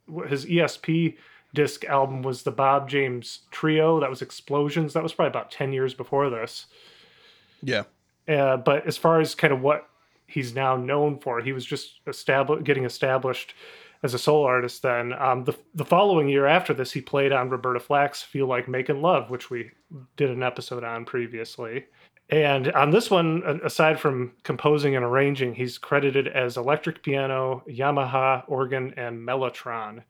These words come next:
Speaker 1: As arranger, he's, and conductor, there's trombones and trumpets, French horn, bassoon, clarinet, oboe, and alto flute all happening throughout this record. So I think he's responsible for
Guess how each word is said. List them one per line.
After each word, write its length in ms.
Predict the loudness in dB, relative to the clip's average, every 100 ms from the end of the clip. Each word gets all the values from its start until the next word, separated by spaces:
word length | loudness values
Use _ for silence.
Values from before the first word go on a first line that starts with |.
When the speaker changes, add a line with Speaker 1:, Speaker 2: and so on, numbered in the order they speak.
| -4
Speaker 1:
As 180 | 2 4
arranger, 680 | 6 6 6 4 4 4 2 -2 -14 -12
he's, 540 | -6 -4 -4 -6 -12 -16 -20 _ -6
and 140 | -6
conductor, 560 | -4 0 0 2 0 0
there's 300 | 0 -2 -6
trombones 720 | 2 4 4 4 4 4 0
and 120 | -4
trumpets, 600 | -2 0 2 2 -2 -4
French 400 | -14 -4 -2 -2
horn, 340 | -2 0 0 -2
bassoon, 640 | -6 -4 0 0 0 -2 -8 _ _ _
clarinet, 540 | 0 2 4 2 0 0
oboe, 440 | 0 2 2 2
and 200 | 0 -4 0
alto 340 | 0 2 -2
flute 420 | -2 0 2 2 -4 _ _ _ _ _ _
all 240 | 2 2 2
happening 480 | 2 0 0 -4 -2
throughout 340 | 0 0 0
this 240 | -4 -6
record. 540 | -4 -4 -4 -8 -8 -14 -20 -20 -20 _
So 160 | -4 0
I 60 |
think 160 | 0 0
he's 220 | -2 -4
responsible 720 | -6 -2 0 0 -4 -8 -8
for 380 | -8 -6 -6